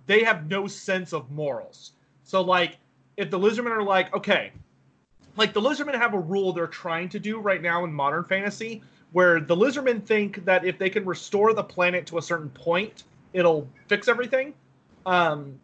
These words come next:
and so to them, they think, okay, all the elves must be on Ulthuan, all of humanity must be in the old world, and all of the dwarves must be in the World's Edge Mountains. Like, the, all of the races that the old ones created have to go back to where they were supposed to be.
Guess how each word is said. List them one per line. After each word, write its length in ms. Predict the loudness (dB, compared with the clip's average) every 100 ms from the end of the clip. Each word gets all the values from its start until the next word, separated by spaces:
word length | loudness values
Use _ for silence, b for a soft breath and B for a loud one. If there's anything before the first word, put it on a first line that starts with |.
| _
and 160 | -4 -4
so 200 | 0 -2
to 160 | -2
them, 420 | 4 6 8 6 2
they 120 | 0
think, 300 | 2 -2 -2
okay, 260 | -4 0 0 0
all 220 | 0 0
the 140 | 2
elves 340 | 2 2 -2 -4
must 260 | -4 -4
be 80 | -2
on 140 | -2 0
Ulthuan, 600 | -4 -4 -4 -2 -2 -6 _ _ _
all 300 | 4 6 4
of 100 | 4
humanity 640 | -4 -2 -2 -2 -2 -4
must 260 | -2 -2 -2
be 120 | -4
in 80 | -2
the 120 | 2
old 240 | 4 2
world, 360 | 0 2 2 -2
and 140 | -6 -6
all 260 | 2 4 4
of 80 | 2 -4
the 60 | -4
dwarves 400 | 4 4 2 -2
must 240 | -2 -2
be 80 | -4
in 60 | -2
the 80 |
World's 300 | 0 0 0
Edge 160 | -2 -2
Mountains. 360 | -6 -6 -6 -2
Like, 160 | -2
the, 80 | -2 B B _
all 200 | 6 6
of 80 | 6
the 80 | 2
races 520 | 4 4 4 -4 0
that 140 | 0 2
the 80 |
old 120 | 0 0
ones 160 | -4
created 380 | -2 2 2 0
have 360 | -6 -2 -2 0
to 80 | -2
go 180 | 0
back 340 | 2 2 2 -2
to 80 | -4
where 140 | -2
they 100 | -2
were 80 | -4
supposed 440 | -10 -6 -6 -6
to 60 | -12
be. 200 | -16 -18